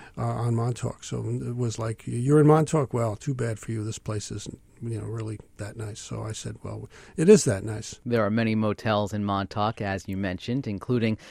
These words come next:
Speaker 2: the Memory Motel. There are two women that you talk about in the book, Esther and Sarah. At first, very mysterious women to you. All you knew about them is that they like to sunbathe in Jaguar <laughs> bikinis in aluminum lawn chairs outside their establishment.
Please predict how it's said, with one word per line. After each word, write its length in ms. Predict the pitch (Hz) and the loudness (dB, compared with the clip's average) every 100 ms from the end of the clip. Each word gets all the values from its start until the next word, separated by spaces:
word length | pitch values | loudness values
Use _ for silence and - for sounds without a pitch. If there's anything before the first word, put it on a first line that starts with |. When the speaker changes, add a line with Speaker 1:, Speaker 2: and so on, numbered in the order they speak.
| - - | -14 -2
Speaker 2:
the 100 | 117 | 2
Memory 680 | 117 117 113 113 113 113 107 | 4 4 4 4 2 0 -2
Motel. 800 | 110 107 104 - 110 107 127 107 | 0 0 -2 0 2 2 0 -2
There 200 | 107 107 | 0 0
are 80 | 98 | 0
two 320 | - - 117 | -4 -2 0
women 300 | 113 110 110 | 2 0 0
that 80 | 98 | -2
you 100 | 104 | -6
talk 300 | - 110 - | -2 -4 -2
about 320 | 104 107 104 | -2 0 0
in 80 | 110 | -4
the 60 | 98 | -2
book, 300 | 104 120 - - | 0 -2 -2 -4
Esther 440 | 113 - 127 123 - - - | -4 -2 0 0 -2 -18 -4
and 240 | 120 110 | 0 0
Sarah. 500 | - - 117 113 120 - - - | 0 4 6 6 6 2 -6 -4
At 120 | 110 | 0
first, 320 | - 147 - | 4 4 4
very 280 | 123 143 156 | 4 6 6
mysterious 600 | 156 - 175 170 151 - | 4 2 2 6 4 4
women 240 | 143 131 | 2 2
to 120 | - 135 | 2 2
you. 220 | 143 143 | 4 6
All 180 | 131 143 | 6 4
you 120 | 147 | 4
knew 160 | 151 | 4
about 340 | 151 147 151 - | 6 6 4 4
them 220 | 160 160 | 2 2
is 160 | 120 110 | 0 2
that 120 | 117 | 2
they 140 | 117 | 2
like 260 | 120 135 - | 2 0 0
to 140 | 131 | 0
sunbathe 760 | 117 - 160 160 156 160 160 - | 0 0 0 4 6 6 4 2
in 160 | 123 104 | 0 2
Jaguar 640 | 127 156 165 156 151 165 | 6 8 8 8 8 8
<laughs> 0 | |
bikinis 640 | 151 - 175 160 151 156 - - - | 8 4 6 8 8 6 2 -16 -2
in 100 | 143 | 4
aluminum 520 | 135 143 165 165 151 | 4 6 6 6 6
lawn 240 | 139 135 143 | 8 8 6
chairs 380 | - 139 135 120 | 4 4 6 4
outside 420 | 123 - 120 117 | 2 4 2 2
their 100 | 117 | 0
establishment. 680 | - 101 95 - 113 110 | 0 -2 -4 -6 -10 -10